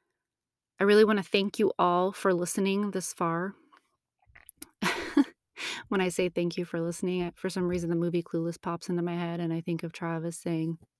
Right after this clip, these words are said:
"Thanks for taking a chance on an unknown kid." I have a million ideas floating around in my head for this venture. I have a list of dream guests a mile long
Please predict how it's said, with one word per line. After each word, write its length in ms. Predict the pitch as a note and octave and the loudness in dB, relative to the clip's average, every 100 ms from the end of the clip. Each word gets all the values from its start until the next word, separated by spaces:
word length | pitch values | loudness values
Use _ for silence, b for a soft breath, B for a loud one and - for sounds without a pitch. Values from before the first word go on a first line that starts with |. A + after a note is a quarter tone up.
| _ | _
"Thanks 180 | - A#3+ | -14 -14
for 120 | - | -10
taking 300 | F#3+ G#3 G#3 | -2 0 0
a 60 | F#3 | -4
chance 420 | - A#3 B3 C4 | -2 0 0 0
on 140 | G3+ F#3 | 0 2
an 100 | F#3+ | 2
unknown 460 | G#3+ A#3 A#3+ B3 | 4 4 6 4
kid." 500 | C4 B3+ G#3+ F#3+ F#3 - _ - - _ _ B B B B B - - - _ _ _ _ _ _ - | 4 2 2 0 -4 -12 _ -14 -14 _ _ B B B B B -10 -16 -20 _ _ _ _ _ _ 0
I 80 | A#3 | 8
have 300 | C4+ B3+ A3 B B A#3+ | 12 10 8 B B -2
a 80 | - | 10
million 500 | A3+ A3 A3+ A3+ A3+ | 12 12 10 8 8
ideas 760 | G#3+ G#3 F#3+ F#3+ F#3+ G3+ - - | 6 4 4 4 4 2 -2 -6
floating 320 | - F#3+ F#3 | 0 2 4
around 220 | F#3 F#3 F#3+ | 4 2 2
in 60 | |
my 100 | F3+ | 2
head 220 | F3+ F3+ | 2 -2
for 120 | - F#3+ | -2 -2
this 200 | F3 - | 0 0
venture. 580 | G3+ A#3 C4 B3+ B3 | 2 2 4 4 4
I 100 | A#3 | 4
have 180 | F#3+ F#3 | 4 4
a 80 | E3 | 2
list 380 | F3+ G#3 - - | 4 4 2 0
of 140 | F#3+ | 0
dream 260 | E3+ G3 G#3+ | 2 2 4
guests 460 | A3 A3+ - - - | 4 4 2 -8 -6
a 80 | F3 | -2
mile 400 | E3+ F3 G#3 A#3 | 0 2 4 6
long 400 | G#3+ A3+ C4+ D4 | 8 8 10 8